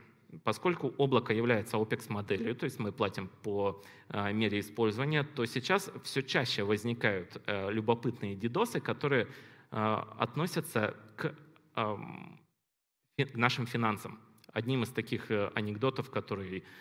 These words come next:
э, анекдотических ситуаций, которыми я лично встречался, это,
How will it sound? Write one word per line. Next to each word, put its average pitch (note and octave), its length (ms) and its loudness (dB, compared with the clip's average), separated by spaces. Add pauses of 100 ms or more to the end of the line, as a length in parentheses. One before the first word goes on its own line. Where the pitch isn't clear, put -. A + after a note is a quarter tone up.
(320)
э, F#2+ 400 -4
анекдотических G#2+ 760 -2
ситуаций, G#2 460 -2
которыми G2 640 -2
я G2 300 4
лично G#2+ 440 -2
встречался, G2 800 -4
это, G2+ 380 -4